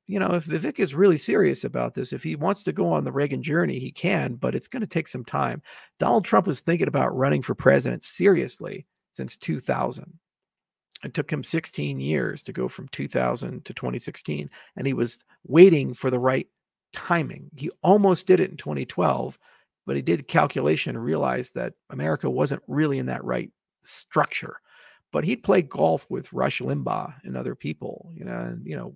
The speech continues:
every two, three months, Limbaugh would come to his golf club, and he talked to Limbaugh extensively for hours, like, "What, where's the Republican Party at? What's going on?" He'd call Steve Bannon, you know, he'd talk to all these guys. And what he did is he took Mike Savage's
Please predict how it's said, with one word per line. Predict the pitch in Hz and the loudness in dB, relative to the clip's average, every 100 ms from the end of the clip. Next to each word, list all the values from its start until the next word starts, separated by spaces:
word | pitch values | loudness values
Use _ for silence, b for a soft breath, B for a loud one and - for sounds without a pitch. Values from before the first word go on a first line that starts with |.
| _ | _
every | - 135 131 | -14 -12 -12
two, | - | -14
three | 127 135 123 | -12 -8 -6
months, | 120 123 127 - - | -4 -6 -6 -14 -8
Limbaugh | 127 117 120 | -6 -4 -4
would | 117 | -4
come | 123 | -6
to | 120 | -4
his | 120 | -4
golf | 123 120 - | -2 -2 -2
club, | 131 123 135 | -2 -2 -2
and | 151 B B B B | -10 B B B B
he | 139 | -4
talked | 135 151 151 | 4 4 4
to | 131 | 2
Limbaugh | 139 131 131 123 | -2 0 0 0
extensively | - - 165 - 120 - - | -2 2 2 2 -6 -8 -8
for | - | 2
hours, | 131 147 120 - | 6 6 4 -4
like, | 170 - | -14 -8
"What, | 139 156 151 | 0 0 0
where's | - 170 175 | 2 2 2
the | 156 | 0
Republican | 147 156 143 - 131 | 2 2 2 -2 -6
Party | - 131 123 | 0 2 2
at? | 135 131 131 _ | 0 -2 -8 _
What's | 151 147 | -2 -2
going | - 147 131 | -2 -2 -2
on?" | 123 127 127 | -2 -2 -4
He'd | 143 - | -8 0
call | 139 | 0
Steve | 131 - 131 117 | 0 -4 -8 -6
Bannon, | 123 123 127 127 127 _ b b b b | -6 -4 -4 -6 -8 _ b b b b
you | 123 | -6
know, | 120 120 | -6 -4
he'd | 127 143 | -6 -6
talk | 143 139 | -4 -4
to | 131 | -2
all | 127 | -4
these | 123 - | -4 -6
guys. | 123 120 127 127 | -4 -4 -4 -6
And | 127 b b b - | -12 b b b -6
what | 156 | -4
he | 143 | 0
did | 170 | 0
is | 180 | 0
he | 165 | -2
took | 165 143 | -4 -4
Mike | 131 151 - | -4 -6 -6
Savage's | - 160 190 160 120 127 131 - - | -2 2 2 -2 -8 -10 -10 -12 -14